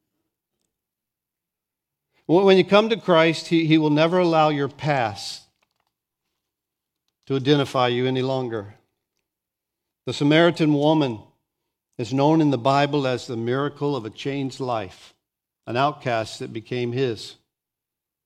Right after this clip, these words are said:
And you might be here today and say, "Well, John, you, you don't know what I've done. You don't know what I've been through. You, you, you don't know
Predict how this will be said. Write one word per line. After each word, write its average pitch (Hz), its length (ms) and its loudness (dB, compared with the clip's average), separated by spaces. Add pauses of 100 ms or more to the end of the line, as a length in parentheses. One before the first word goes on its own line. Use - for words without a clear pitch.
(500)
And 113 80 -6
you 120 60 -2
might 127 220 -2
be 127 120 -4
here 127 140 -2
today 127 300 -4
and 120 100 -6
say, 123 80 -8
"Well, 113 160 -6
John, 117 260 -6
you, 127 120 -4
you 139 180 -6
don't 127 220 -6
know 120 100 -4
what 113 140 -4
I've 107 180 -8
done. 101 320 -8 (1400)
You 123 100 -4
don't 131 140 0
know 123 80 0
what 113 100 -2
I've 104 180 -6
been 107 200 -6
through. 107 320 -12 (1700)
You, 156 140 4
you, 180 140 6
you 190 240 0
don't 185 220 6
know 170 360 6